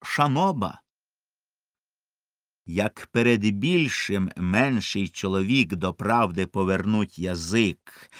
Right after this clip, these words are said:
одважиться по стародавній мові, що хлібець їж, а правду ріж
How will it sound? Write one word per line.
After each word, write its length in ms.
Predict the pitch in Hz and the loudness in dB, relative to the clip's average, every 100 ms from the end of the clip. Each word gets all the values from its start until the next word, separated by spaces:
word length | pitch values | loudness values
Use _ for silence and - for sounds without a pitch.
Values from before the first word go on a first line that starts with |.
| - - | -20 -6
одважиться 1160 | 95 92 95 170 202 151 117 - - 101 90 82 - - | -4 -2 0 2 2 0 -4 -6 -6 -2 -2 -4 -12 -4
по 120 | 113 | -2
стародавній 760 | - 131 117 110 113 104 104 104 | 0 2 2 4 4 4 4 4
мові, 540 | 101 98 90 87 87 - | 4 2 2 0 -2 -6
що 360 | - - 123 - | -8 0 2 2
хлібець 840 | - - 123 127 110 127 98 - 104 | -4 2 6 6 8 6 4 -2 -6
їж, 600 | 95 147 127 90 76 76 _ _ | -4 0 0 0 -6 -14 _ _
а 180 | - 104 | -2 -2
правду 680 | - 110 120 110 90 82 95 | -2 2 4 4 2 -4 -2
ріж 520 | 131 214 170 - - | 2 2 2 -2 -6